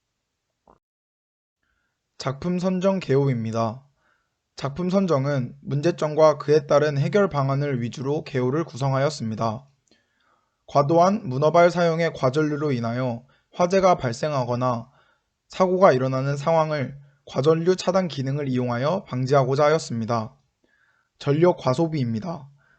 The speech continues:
사용하지 않는 전자기기로 인한 대기 전력 사용과 사용 후 잊어버리고 끄지 못한 전자기기를 어플리케이션을 통한 콘센트 온오프 기능을 통해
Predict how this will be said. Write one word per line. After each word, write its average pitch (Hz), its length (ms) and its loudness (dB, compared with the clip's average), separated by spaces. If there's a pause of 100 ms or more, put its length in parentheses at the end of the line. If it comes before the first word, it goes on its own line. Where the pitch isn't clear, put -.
(160)
사용하지 202 520 8
않는 143 340 2
전자기기로 143 800 2
인한 123 400 -2
대기 135 280 -6
전력 147 340 2
사용과 120 640 -2 (280)
사용 196 380 4
후 196 120 2
잊어버리고 151 760 2
끄지 196 240 -2
못한 151 520 -4 (280)
전자기기를 135 1000 0
어플리케이션을 185 880 0
통한 175 380 -2
콘센트 202 480 -4
온오프 170 540 -4
기능을 135 360 -4
통해 139 400 -6